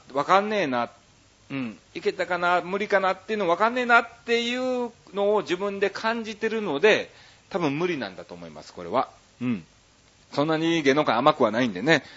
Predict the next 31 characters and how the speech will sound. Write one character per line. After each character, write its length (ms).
え 1800
ー、 60
ち 60
ょ 20
っ 20
と 120
ね、 240
な 280
ん 60
と 300
し 80
て 140
で 100
も、 260
え 300
ー、 40
出 80
た 140
い、 220
も 100
う 20
僕 300
に 140
と 140
っ 20
て 180
は 240
も 280
う 40
マ 200
ス 120